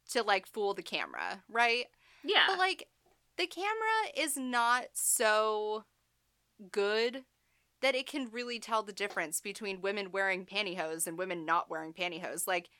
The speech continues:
Speaker 1: your pasty-ass legs are gonna look pasty whether or not you're wearing the pantyhose because you're a white woman filming a Christmas movie in, like, September.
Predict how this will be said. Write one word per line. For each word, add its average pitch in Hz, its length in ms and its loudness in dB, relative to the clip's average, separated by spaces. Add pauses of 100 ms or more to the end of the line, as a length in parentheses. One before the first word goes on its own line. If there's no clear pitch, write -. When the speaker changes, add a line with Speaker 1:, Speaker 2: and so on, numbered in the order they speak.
(140)
Speaker 1:
your 208 80 2
pasty-ass 220 680 0
legs 190 340 2
are 175 80 -2
gonna 185 220 -2
look 175 240 -4
pasty 185 460 -4
whether 170 280 2
or 170 40 -2
not 170 180 2
you're 170 100 -4
wearing 175 360 0
the 165 60 -8
pantyhose 175 680 -2
because 185 360 -6
you're 196 160 2
a 185 60 2
white 196 280 0
woman 170 320 -4
filming 185 320 -2
a 185 60 -2
Christmas 214 500 -4
movie 151 360 -8
in, 175 420 -8
like, 175 240 0
September. - 720 -4